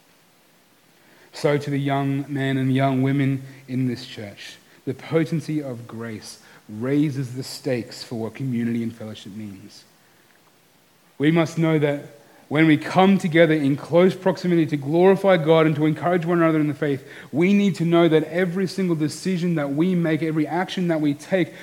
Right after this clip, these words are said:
it does affect those around us. It does affect those around us. We need to let our decisions and the way we speak to one another be flooded with the grace of Jesus Christ.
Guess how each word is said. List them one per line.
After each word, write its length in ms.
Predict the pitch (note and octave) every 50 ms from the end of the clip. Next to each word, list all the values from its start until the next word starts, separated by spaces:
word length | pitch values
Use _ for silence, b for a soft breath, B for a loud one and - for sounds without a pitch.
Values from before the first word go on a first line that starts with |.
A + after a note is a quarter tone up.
| B B B
it 260 | - E3 E3+ D3 C3+ C3
does 360 | - - F#3 G3 G3+ F#3 E3+
affect 520 | F3+ D3 - - - F3+ F3 - - - B B B B B
those 520 | C3 C3+ E3 E3+ F3 F3 F3 F3+ F3 D#3
around 580 | D#3+ D#3 D#3 C#3+ C#3 D3 D#3 E3+ F3 E3+ E3+ D3+
us. 500 | C3+ G#2 F2+ - - - - - - - _ _ _ _ _ _ _ _ _ _ _ _ _ _ _ _ _ _ _ _ _ _ _ _ _ _ _ _ _ _ _ _ _ _ _ _ _ -
It 140 | D3 C#3+ C3
does 260 | E3+ E3 F3+ F#3+ E3+
affect 340 | F#3 F3 - F3 D3+ C3 -
those 240 | D#3 D3+ D#3 D3 D3+
around 300 | C#3+ C#3+ D3 D3+ D3+ D3
us. 140 | C3 -
We 100 | C#3+ D3+
need 220 | D#3+ E3 E3+ F3+ E3+
to 100 | - F3+
let 220 | E3 E3 D#3+ D#3+ D#3
our 100 | D3+ C#3+
decisions 540 | C#3+ C3+ - - - F3+ F3+ D#3+ E3+ D#3
and 100 | C#3 C#3
the 60 | D3+ D3
way 140 | D3 D#3
we 100 | D3+ D3
speak 380 | D3 - - - - F#3+ F3+ -
to 80 | - E3
one 140 | D#3+ D3+
another 280 | D3+ D3 C#3+ C#3 C#3+ C3 B B B B B
be 160 | E3 F3 E3+
flooded 840 | - - - - - - - - D#3+ F3+ F3+ F#3+ G3 E3+ E3 C#3+ C#3+
with 160 | C#3+ C#3+ C3+
the 60 | C#3 C#3
grace 500 | C3 C3 C#3 D3 D#3+ E3+ E3+ F3 - -
of 160 | E3 D#3 C#3
Jesus 320 | D3 F3 E3+ D3+ C#3 C3
Christ. 520 | - D3 C3+ B2+ A2+ F#2 - - - -